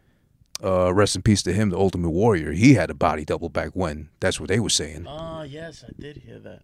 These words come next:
Speaker 1: 'Cause
Speaker 2: Yeah.
Speaker 1: I, I forget, the first one, allegedly, was really cut up and buff, how we remember him.
Speaker 2: Yeah, yeah,
Speaker 1: Like,
Speaker 2: yeah.
Speaker 1: like a living action figure.
Speaker 2: Yeah.
Speaker 1: And then the second one came back and had, like, the singlet on because he
Speaker 2: Yeah, it
Speaker 1: wasn't
Speaker 2: was
Speaker 1: as cut.
Speaker 2: Yeah, yeah, yeah, yeah.
Speaker 1: And, like,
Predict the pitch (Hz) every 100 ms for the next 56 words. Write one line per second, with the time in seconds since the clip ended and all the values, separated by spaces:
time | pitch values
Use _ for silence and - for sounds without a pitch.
0 | _ - 101 98 87 - - 180 - -
1 | 110 101 95 - 87 - 117 117 - 110
2 | 113 104 90 90 87 - 76 78 - -
3 | _ _ 101 92 98 98 95 - 98 95
4 | 90 87 92 95 87 87 87 85 87 95
5 | 101 117 117 139 127 135 90 123 110 92
6 | 82 92 87 90 90 92 98 - 110 117
7 | 117 131 123 107 - _ - 107 101 95
8 | - 98 101 92 - 98 90 95 92 82
9 | 90 87 87 85 - - 101 95 95 95
10 | 95 95 90 85 92 82 92 87 87 95
11 | - 104 98 - 139 143 131 131 127 123
12 | 123 127 113 107 110 90 85